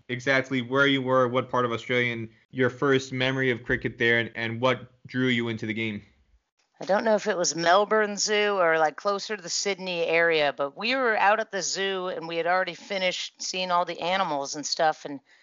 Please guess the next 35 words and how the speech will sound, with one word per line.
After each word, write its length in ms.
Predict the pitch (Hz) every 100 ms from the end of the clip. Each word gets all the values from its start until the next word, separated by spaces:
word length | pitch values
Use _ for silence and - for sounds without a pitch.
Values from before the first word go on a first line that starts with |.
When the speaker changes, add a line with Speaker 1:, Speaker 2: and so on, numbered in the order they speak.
| _ _ _ _ _
Speaker 2:
we 120 | - 190
were 80 |
out 180 | 185 214
there 160 | 220 196
watching 440 | 180 196 - 190
some 200 | 156 160
guys 300 | 156 151 151
play 200 | - 180
cricket, 580 | 156 - 202 208 151 143
and 320 | 151 139 131 -
I 140 | 180
just 240 | 202 -
started 340 | - - 160 160
staring 480 | - 180 170 175 165
at 220 | 156 156
it, 140 | 156
and 200 | 151 135 - _ _ _
my 120 | 175
brother-in-law, 680 | 175 208 220 220 185 180 175
he's, 300 | 170 208 180
he 280 | - 233 220
loves 460 | 190 185 170 -
cricket, 420 | - 208 190 185 170
and 320 | 151 165 165
rugby 400 | 214 214 180 170
is 140 | 151
his 200 | 180 147
number 420 | 156 160 147 143
one 340 | 139 147 151 143
love. 520 | 147 135 127 123 -
Uh, 180 | - 139
Ben 280 | 135 165 151
Roxburgh's 720 | 143 143 - - 151 139 131
my 120 | 147
brother-in-law. 640 | 135 147 143 135 135 127